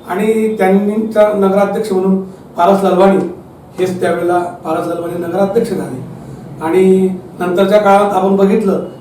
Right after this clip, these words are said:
नामदार महाजन यांनी प्रथमच या तालुक्यात मंत्रिपदाची शपथ घेतली.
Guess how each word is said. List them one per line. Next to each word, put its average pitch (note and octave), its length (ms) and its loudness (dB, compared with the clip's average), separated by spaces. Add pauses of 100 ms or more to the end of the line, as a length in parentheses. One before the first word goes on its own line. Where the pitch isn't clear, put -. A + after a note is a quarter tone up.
(120)
नामदार D#3+ 320 0
महाजन F3 380 0
यांनी F3 280 -4
प्रथमच F3 1160 -6
या F#3+ 80 2
तालुक्यात F3 420 -2 (640)
मंत्रिपदाची F3+ 520 -2
शपथ F3+ 260 -4
घेतली. D3+ 300 -4